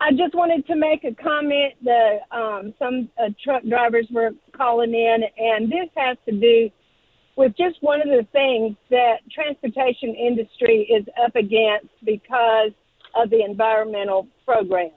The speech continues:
I don't know who started it or why, but all of a sudden you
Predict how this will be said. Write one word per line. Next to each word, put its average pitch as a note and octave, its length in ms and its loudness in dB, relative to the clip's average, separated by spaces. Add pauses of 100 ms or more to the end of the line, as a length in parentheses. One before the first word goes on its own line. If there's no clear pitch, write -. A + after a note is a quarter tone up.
(760)
I G#3 80 -2
don't A3+ 220 2
know G#3+ 220 2
who D4+ 240 0
started C#4+ 360 2
it C#4 240 2 (320)
or A3 220 2
why, A3 640 -2
but A#3+ 360 0
all C4+ 200 -2
of D4+ 80 -2
a D#4 160 -6
sudden A#3+ 340 2
you A#3+ 160 -6